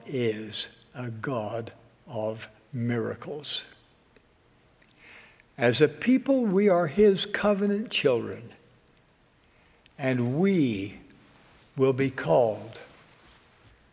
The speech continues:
by his name.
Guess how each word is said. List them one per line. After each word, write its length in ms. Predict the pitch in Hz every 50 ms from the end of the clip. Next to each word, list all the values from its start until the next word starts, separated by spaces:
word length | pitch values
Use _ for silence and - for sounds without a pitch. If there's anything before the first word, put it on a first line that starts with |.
| _ _ _ _ _ _ _ _
by 460 | - 139 131 120 113 113 113 120 123 - - - _ _ _ _
his 560 | - - - 165 170 170 160 139 - - - - - -
name. 680 | - 120 120 123 123 117 110 107 101 87 - 104 110 -